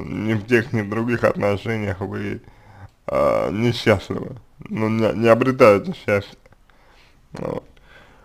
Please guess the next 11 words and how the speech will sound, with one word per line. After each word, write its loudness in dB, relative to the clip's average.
Может 10
быть, 6
вами 10
движет, 6
э, 12
желание 10
удовлетворить 6
свои 4
потребности 0
какие-то 0
через, -2